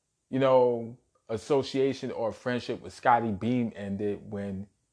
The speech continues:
yeah, he said that his, um, friendship and associa-,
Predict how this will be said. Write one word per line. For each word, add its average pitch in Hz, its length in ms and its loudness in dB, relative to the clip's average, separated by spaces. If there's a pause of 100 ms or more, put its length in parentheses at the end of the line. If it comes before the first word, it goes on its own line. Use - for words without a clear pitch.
(960)
yeah, 117 340 6
he 139 140 2
said 143 380 0
that 127 160 4
his, 127 180 -2
um, 113 540 -2 (480)
friendship 123 420 -2
and 117 80 -2
associa-, 110 640 -4